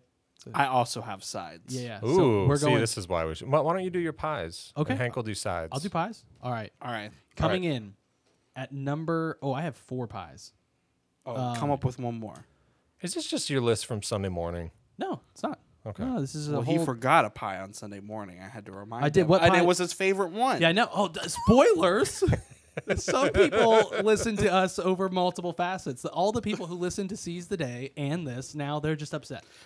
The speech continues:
Speaker 2: For those who listening and who are not a part of our church culture, Seize the Day is the,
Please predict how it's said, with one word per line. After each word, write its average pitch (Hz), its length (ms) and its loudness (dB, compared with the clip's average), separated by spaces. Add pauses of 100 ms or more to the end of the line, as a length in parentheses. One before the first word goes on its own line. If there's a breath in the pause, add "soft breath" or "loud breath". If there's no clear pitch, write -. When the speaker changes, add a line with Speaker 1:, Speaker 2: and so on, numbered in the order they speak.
Speaker 2:
For 165 100 -6
those 147 300 0
who 123 140 -8
listening 110 480 -6
and 110 120 -12
who 110 120 -8
are 104 120 -6
not 107 180 -10
a - 20 -10
part 107 200 -10
of 95 80 -16
our 82 120 -20
church - 320 -20
culture, 98 360 -16
Seize 113 280 -14
the 110 80 -14
Day 101 220 -8
is 98 200 -12
the, 95 320 -10